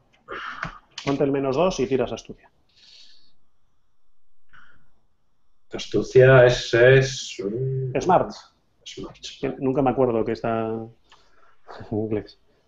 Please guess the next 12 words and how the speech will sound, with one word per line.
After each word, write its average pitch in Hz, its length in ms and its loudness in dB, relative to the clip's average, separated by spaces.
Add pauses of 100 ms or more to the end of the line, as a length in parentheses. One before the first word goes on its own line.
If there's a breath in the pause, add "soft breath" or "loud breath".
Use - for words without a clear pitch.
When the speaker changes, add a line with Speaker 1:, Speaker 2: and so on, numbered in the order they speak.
(480 soft breath)
Speaker 1:
Vale, - 300 4 (140)
de 123 60 4
acuerdo, 117 360 4
estupendo, 117 420 4
es 120 80 4
lo, 117 760 6 (180)
lo 110 80 -2
que, 127 180 0
lo 131 120 2
esperable, 120 440 4 (100)
un 139 140 2
fallo. 110 360 0